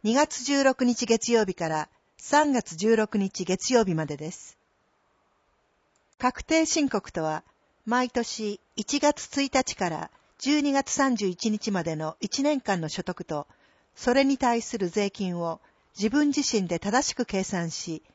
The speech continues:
申告期限までに申告して納税する手続きのことです。確定申告には、税金を納める場合と、戻してもらう還付の場合の二つのケースがあり、事業を経営する人の他に、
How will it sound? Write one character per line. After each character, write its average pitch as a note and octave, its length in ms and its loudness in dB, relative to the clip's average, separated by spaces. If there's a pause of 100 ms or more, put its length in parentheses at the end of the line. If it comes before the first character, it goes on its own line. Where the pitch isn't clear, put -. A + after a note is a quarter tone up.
(240)
申 D#4 280 2
告 - 280 2
期 D4 120 -4
限 A#3+ 240 2
ま F3 100 -2
で E3+ 140 -2
に E3+ 240 -8
申 C#4+ 260 0
告 C4+ 260 -2
し - 160 -6
て G#3 280 -2
納 C#4 200 2
税 C#4+ 220 0
す C4+ 160 -4
る B3+ 100 0
手 B3 120 -2
続 B3 200 -2
き F#3+ 140 -2
の E3 80 -2
こ E3 120 -8
と D#3+ 120 -8
で E3 140 -10
す。 - 240 -18 (880)
確 - 260 2
定 D#4 220 4
申 D4 240 0
告 G3 220 0
に E3 140 -2
は、 E3 220 -6 (480)
税 C4+ 240 6
金 C#4+ 260 2
を C4 40 6
納 C4+ 200 0
め B3+ 120 2
る G3+ 80 0
場 F3 160 0
合 E3 100 -6
と、 D#3 260 -6 (380)
戻 A#3 300 4
し - 80 -2
て B3 100 2
も G3+ 140 2
ら F#3 180 0
う F3+ 160 -4
還 C#4 240 0
付 C4 140 -6
の A#3+ 160 0
場 G#3+ 160 2
合 G3 60 0
の E3+ 420 -8
二 D4+ 240 2
つ - 100 -10
の D4 140 0
ケ G#3+ 120 0
ー F#3+ 40 0
ス - 160 -8
が D#3+ 120 -4
あ D3+ 60 -4
り、 D3 180 -8 (600)
事 D4+ 160 2
業 C4 240 4
を F3+ 80 0
経 A#3 260 2
営 A3+ 60 2
す A3+ 160 0
る A3 80 0
人 G#3 180 -2
の E3+ 80 -4
他 D#3+ 240 -4
に、 D#3 220 -8